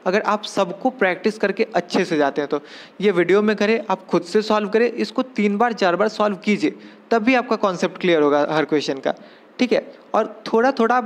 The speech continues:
basic देख लिया कीजिए। कोई भी chapter चल रहा है ना, तो हाँ, यहाँ पे आप question कीजिए, लेकिन और थोड़ा basic भी आप देख लेंगे तो आपका बहुत ज़्यादा clear हो जाएगा।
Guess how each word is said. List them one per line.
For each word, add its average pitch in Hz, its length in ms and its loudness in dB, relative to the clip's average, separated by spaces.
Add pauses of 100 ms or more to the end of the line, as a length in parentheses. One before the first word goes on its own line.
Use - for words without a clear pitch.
(100)
basic 196 320 -2
देख 185 240 0
लिया 156 120 2
कीजिए। 151 220 0
कोई 214 200 0
भी 220 100 0
chapter 208 320 0
चल 220 180 0
रहा 170 80 2
है 139 80 -2
ना, 190 100 -6 (300)
तो 208 60 0
हाँ, 214 160 2
यहाँ 175 280 2
पे 240 100 2
आप 247 100 0
question 240 340 0 (300)
कीजिए, 185 260 0
लेकिन 254 240 -2 (120)
और 220 200 0
थोड़ा 240 140 4
basic 202 460 0
भी 254 60 4
आप 247 80 2 (120)
देख 190 140 0
लेंगे 190 200 0
तो 247 180 2
आपका 226 260 0
बहुत 190 300 0
ज़्यादा 180 280 4
clear 156 280 2
हो 147 60 4
जाएगा। 135 260 0